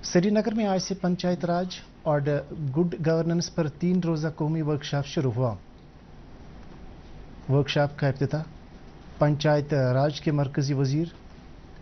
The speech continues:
गिरिराज सिंह, वजीर ममलिकत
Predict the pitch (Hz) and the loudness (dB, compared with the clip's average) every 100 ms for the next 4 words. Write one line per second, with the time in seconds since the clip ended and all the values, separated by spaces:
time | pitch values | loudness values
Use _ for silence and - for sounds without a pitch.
0 | - - - 127 139 131 127 139 139 156 | -18 -8 -2 4 4 6 4 2 0 -2
1 | 143 - - - - - - - - - | -2 -4 -14 -18 -18 -18 -18 -18 -16 -16
2 | - - - - - - - - - - | -18 -18 -18 -18 -18 -16 -16 -16 -16 -16
3 | - - - - - 143 160 156 156 151 | -16 -18 -16 -6 2 4 6 4 4 2
4 | 160 180 - | 0 -2 -4